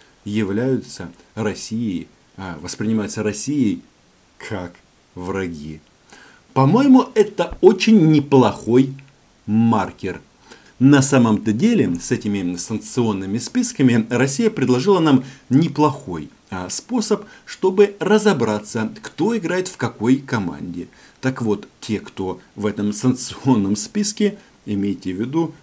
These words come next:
что это люди, которые отстаивают интересы Украины. А вот с П З Ж есть <laughs> моменты. И, кстати, вот на данный момент там нет представителей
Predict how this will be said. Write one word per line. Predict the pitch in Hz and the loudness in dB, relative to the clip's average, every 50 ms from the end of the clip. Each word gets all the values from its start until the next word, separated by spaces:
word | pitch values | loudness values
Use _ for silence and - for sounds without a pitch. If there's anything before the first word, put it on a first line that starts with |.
| _ | _
что | - - - - 92 90 - - - | -20 -18 -10 -8 -8 -8 -8 -12 -12
это | 170 165 165 - - 160 135 131 - - - | -12 -12 -10 -4 -4 -4 -4 -4 -8 -14 -6
люди, | 117 113 110 113 113 104 98 98 120 131 131 - - | -2 0 2 2 2 0 0 0 0 0 -2 -4 -14
которые | - - - - 95 95 104 113 110 104 101 107 | -16 -16 -12 -8 -6 -4 -4 -2 -4 -4 -6 -8
отстаивают | - 98 - - - 110 107 104 107 107 107 - - | -14 -14 -14 -12 -8 -6 -4 -2 -2 -4 -6 -6 -8
интересы | 143 143 139 135 139 131 110 107 110 110 - - 123 | -6 -6 -6 -4 -4 -4 -2 -2 -6 -8 -6 -6 -6
Украины. | 127 123 123 - 135 113 95 87 85 85 87 90 87 - _ _ _ _ - - - _ _ _ | -6 -6 -6 -4 -4 -4 -2 -4 -4 -6 -6 -8 -8 -12 _ _ _ _ -20 -20 -20 _ _ _
А | - 95 95 | -12 -10 -10
вот | 92 95 98 95 - - _ _ _ | -8 -8 -10 -10 -10 -18 _ _ _
с | - - - 123 | -14 -10 -10 -10
П | - - - - 110 | -10 -8 -6 -8 -6
З | 92 104 107 104 | -6 -4 -6 -6
Ж | 101 117 165 185 196 202 - _ - | -4 -4 -4 -4 -4 -6 -8 _ -10
есть | 110 104 104 98 104 110 107 - - - - - | -10 -8 -6 -4 -4 -4 -4 -6 -12 -14 -14 -10
<laughs> | - | -8
моменты. | 135 135 131 113 139 139 123 110 101 92 90 90 90 87 85 78 73 - 92 90 - - - - - - - - - - - - - _ _ _ - | -6 -6 -2 -2 0 0 2 0 0 -4 -4 -6 -6 -6 -6 -8 -8 -8 -8 -8 -8 -10 -16 -20 -20 -18 -18 -16 -18 -18 -20 -20 -20 _ _ _ -4
И, | 120 113 110 110 - - | -2 -2 -2 -2 -4 -8
кстати, | - - - - - 107 87 - - 87 82 78 - _ _ _ _ - - - - - - _ - | -10 -10 -10 -6 -6 -8 -8 -8 -12 -12 -12 -14 -14 _ _ _ _ -20 -20 -20 -20 -20 -20 _ -12
вот | - - - - - - - | -8 -8 -8 -8 -10 -14 -6
на | - 117 123 127 | -2 0 0 0
данный | 127 - 269 269 208 139 | 2 2 4 4 6 6
момент | 127 131 170 208 226 208 202 - - _ _ _ _ - | 6 4 4 2 0 -2 -2 -6 -16 _ _ _ _ -2
там | 127 117 107 104 | 0 0 2 2
нет | 117 127 156 196 - | 4 2 2 2 0
представителей | - - 117 113 - - - 104 92 101 127 127 131 127 117 107 95 90 | -2 -4 -4 -4 -4 -6 -4 -4 -2 -2 -4 -4 -4 -4 -4 -4 -6 -6